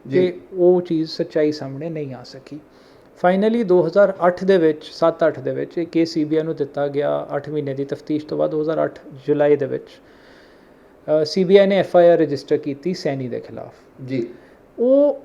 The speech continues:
Speaker 2: ਇਨਵੈਸਟੀਗੇਸ਼ਨ ਟ੍ਰਾਂਸਫਰ ਜਿਹੜੀ ਅਕਤੂਬਰ ਦੋ ਹਜ਼ਾਰ ਸੱਤ ਦੇ ਵਿੱਚ ਹੋਈ ਸੀ, ਉਹਦੇ ਵਿੱਚ ਇੱਕ ਟੈਕਨੀਕਲ ਹਿੱਟ ਸੀ ਕਿ ਸੁਮੇਧ ਸੈਣੀ ਨੂੰ ਬਿਨਾਂ ਸੁਣੇ ਸੀ ਬੀ ਆਈ ਨੂੰ ਦਿੱਤੀ ਗਈ ਸੀ। ਇਹ ਉਸ ਪੁਆਇੰਟ ਦੇ ਉੱਤੇ ਆਨਰੇਬਲ ਸੁਪਰੀਮ ਕੋਰਟ ਤੱਕ ਗਿਆ ਔਰ ਆਨਰੇਬਲ ਸੁਪਰੀਮ ਕੋਰਟ ਨੇ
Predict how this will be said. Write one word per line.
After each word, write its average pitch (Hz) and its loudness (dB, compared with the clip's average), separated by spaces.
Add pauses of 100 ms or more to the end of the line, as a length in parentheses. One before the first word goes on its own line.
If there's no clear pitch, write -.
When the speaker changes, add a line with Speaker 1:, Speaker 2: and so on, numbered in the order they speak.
Speaker 2:
ਇਨਵੈਸਟੀਗੇਸ਼ਨ 202 4
ਟ੍ਰਾਂਸਫਰ 185 4
ਜਿਹੜੀ 202 2
ਅਕਤੂਬਰ 175 0
ਦੋ 165 0
ਹਜ਼ਾਰ 147 2
ਸੱਤ 139 -4
ਦੇ 139 -2
ਵਿੱਚ 135 -4
ਹੋਈ 120 -6
ਸੀ, 208 -10
ਉਹਦੇ 202 -4
ਵਿੱਚ 196 -6
ਇੱਕ 190 -10 (140)
ਟੈਕਨੀਕਲ 190 -2
ਹਿੱਟ 165 -2
ਸੀ 180 -2
ਕਿ 196 0
ਸੁਮੇਧ 180 0
ਸੈਣੀ 165 -2
ਨੂੰ 190 -2
ਬਿਨਾਂ 156 -2
ਸੁਣੇ 143 -8
ਸੀ 139 -10
ਬੀ 127 -8
ਆਈ 123 -6
ਨੂੰ 127 -14
ਦਿੱਤੀ 127 -14
ਗਈ 127 -10
ਸੀ। 202 -2
ਇਹ 208 4 (100)
ਉਸ 220 4
ਪੁਆਇੰਟ 180 0
ਦੇ 180 2
ਉੱਤੇ 165 0 (320)
ਆਨਰੇਬਲ 156 -4
ਸੁਪਰੀਮ 147 -8
ਕੋਰਟ 143 -4
ਤੱਕ 143 -6
ਗਿਆ 135 -2
ਔਰ 143 -2 (200)
ਆਨਰੇਬਲ 139 -10
ਸੁਪਰੀਮ 165 -4
ਕੋਰਟ 143 -2
ਨੇ 143 -12